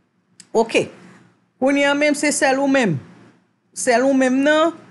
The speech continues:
w ap selekte sa, ou pou yon chanm. Men sonje, se pou de ou twa jou,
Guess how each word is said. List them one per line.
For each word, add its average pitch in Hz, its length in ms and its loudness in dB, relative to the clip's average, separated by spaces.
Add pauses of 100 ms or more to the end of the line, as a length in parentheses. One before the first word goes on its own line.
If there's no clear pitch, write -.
(500)
w 123 80 -4
ap - 140 -10 (100)
selekte 226 480 0
sa, 185 600 0 (400)
ou 180 100 -8
pou 208 160 -2
yon 262 80 0
chanm. 285 380 0 (1080)
Men 160 80 -4
sonje, 220 320 -2
se 262 160 0
pou 240 160 -6
de 175 160 -2
ou 302 240 0
twa 277 240 2
jou, 226 380 0